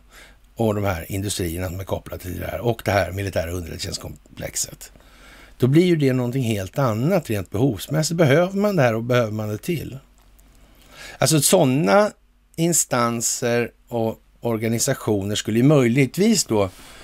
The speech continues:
ha sitt berättigande om det gick ut på att hålla koll på till exempel Investor. Mm.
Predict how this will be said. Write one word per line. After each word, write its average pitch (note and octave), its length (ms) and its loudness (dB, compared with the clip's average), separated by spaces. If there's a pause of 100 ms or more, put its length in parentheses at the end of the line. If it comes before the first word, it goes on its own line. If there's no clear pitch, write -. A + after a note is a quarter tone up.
(160)
ha A2+ 460 4
sitt - 300 -4
berättigande G#2+ 720 0
om G#2 240 -2
det G#2 60 -6
gick A2+ 240 -2
ut F#2+ 200 -2
på F#2+ 80 -6
att F#2+ 40 -2
hålla G#2+ 200 2
koll G#2+ 320 -2
på A2 120 -10
till G#2 140 -4
exempel G2+ 460 -6
Investor. C#3+ 720 0 (3750)
Mm. G2 360 0